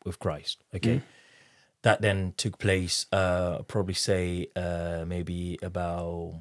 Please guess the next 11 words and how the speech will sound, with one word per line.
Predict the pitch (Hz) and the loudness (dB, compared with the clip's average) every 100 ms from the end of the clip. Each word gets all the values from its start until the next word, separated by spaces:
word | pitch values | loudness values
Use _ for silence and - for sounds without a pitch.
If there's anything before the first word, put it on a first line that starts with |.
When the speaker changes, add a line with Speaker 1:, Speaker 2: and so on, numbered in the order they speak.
| - _ | -14 _
Speaker 1:
ten | - 110 | 0 2
years | 104 92 | 4 2
ago. | 92 92 90 | 0 -2 -4
Then | 95 92 | 0 0
I | 85 | -2
start | - 101 92 - | -2 2 2 0
to | - 85 80 - | -6 -6 -6 -10
come | - 90 87 92 | -2 0 0 -4
to | 92 | -6
a | 85 | -4
self-realization. | - - 90 85 82 - - _ - 90 85 82 85 85 - - | -4 -2 0 0 -4 -10 -14 _ -4 -2 0 0 -2 -4 -6 -12